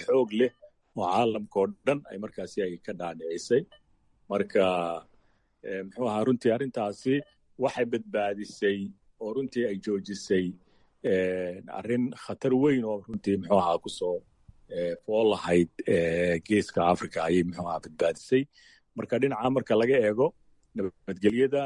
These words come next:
iyo, iyo, muxuu ahaa, degenaanshaha, ee, Geeska Africa,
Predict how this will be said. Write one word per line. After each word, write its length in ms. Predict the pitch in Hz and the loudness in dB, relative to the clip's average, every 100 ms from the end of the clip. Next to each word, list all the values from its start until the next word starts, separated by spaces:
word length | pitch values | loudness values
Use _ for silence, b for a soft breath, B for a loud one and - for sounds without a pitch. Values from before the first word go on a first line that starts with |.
| 147 - | -6 -12
iyo, 360 | 95 95 98 98 101 110 110 | -8 -6 -2 -2 -2 -4 -8
iyo, 240 | 95 95 | -10 -10
muxuu 240 | 101 92 104 | -8 -6 -4
ahaa, 180 | 98 98 | -2 -2
degenaanshaha, 800 | 98 104 101 101 - 123 101 92 - b b b - | -2 0 0 0 2 2 2 -2 -6 b b b -6
ee, 340 | 90 90 90 90 - 98 | -2 0 -2 -4 -8 2
Geeska 400 | 101 123 - 113 | 8 8 8 2
Africa, 400 | 127 131 - 143 | 2 0 -4 -4